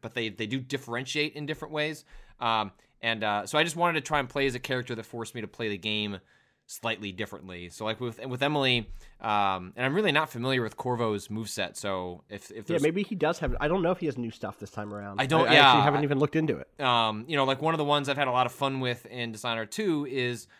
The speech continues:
Speaker 1: uh, where you can create a, a clone of yourself, um, that
Speaker 2: Right.
Speaker 1: runs around, and there's an upgrade for that power, uh, that, uh,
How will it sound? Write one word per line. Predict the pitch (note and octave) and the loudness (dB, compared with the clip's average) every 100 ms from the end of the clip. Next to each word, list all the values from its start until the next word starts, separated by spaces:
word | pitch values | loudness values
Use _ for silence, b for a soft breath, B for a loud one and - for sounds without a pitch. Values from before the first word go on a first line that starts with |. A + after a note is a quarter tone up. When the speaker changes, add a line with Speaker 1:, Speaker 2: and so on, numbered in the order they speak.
| b - | b -4
Speaker 1:
uh, | A2+ A2 A2 | 0 0 0
where | A2+ A#2+ | -4 -4
you | B2+ | -4
can | B2 B2 | -4 -8
create | - B2+ B2 A#2 A#2 G#2+ | -8 -2 0 0 -2 -4
a, | G#2+ G2 - A#2+ | -6 -6 -8 -4
a | G2+ | -4
clone | - C#3+ C#3+ | -2 -2 -2
of | B2 | -2
yourself, | G2 - F#2 F2+ - - - | -6 -6 -8 -8 -14 -20 -10
um, | G2+ G2 F#2+ F#2+ | -8 -6 -6 -2
that | A#2+ | -2
Speaker 2:
Right. | A2 | -2
Speaker 1:
runs | A2+ A#2 G#2+ | -4 -6 -4
around, | A2 A2+ F2+ E2+ E2+ | 0 0 -2 -8 -12
and | - G2+ G2+ G2 - b b | -6 -2 -2 -4 -12 b b
there's | B2+ B2+ | -6 -4
an | C3+ | -4
upgrade | C#3+ D3 C3 | 0 0 0
for | C3+ | 0
that | A#2+ - | -4 0
power, | - A2 A2 G#2 G2+ _ _ _ _ _ _ - - | 4 4 4 0 -4 _ _ _ _ _ _ -20 -4
uh, | B2+ A#2 A#2 B2 | 4 4 4 0
that, | A#2 A#2 A2+ _ _ _ - | 0 2 2 _ _ _ -6
uh, | G#2 F#2+ F2+ | -2 -2 -4